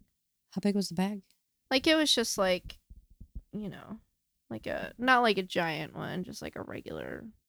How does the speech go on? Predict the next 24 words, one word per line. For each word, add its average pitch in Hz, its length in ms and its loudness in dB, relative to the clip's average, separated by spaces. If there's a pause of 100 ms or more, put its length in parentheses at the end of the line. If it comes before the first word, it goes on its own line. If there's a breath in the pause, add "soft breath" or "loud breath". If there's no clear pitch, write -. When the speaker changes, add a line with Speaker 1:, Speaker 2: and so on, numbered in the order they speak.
(420)
Speaker 1:
Like 151 140 2
an 98 80 -2
eight 117 240 0
ounce 123 340 0
or 139 120 -4
whatever. 135 360 0
Speaker 2:
Yeah. 85 480 0 (360)
Speaker 1:
Okay. 131 320 -2 (540)
Sixteen - 460 -10
ounce 139 300 -10
or 143 60 -14
whatever. 143 260 -12 (180)
Speaker 2:
And 254 140 6
I 247 100 10
was, 269 360 4 (100)
I 262 180 6
was 349 240 0
upset. 180 760 4 (1900)
I 208 160 6
was. 190 540 2 (800)
But 202 320 8
also, 202 840 6 (1080)
you 190 160 0
know, 175 440 -4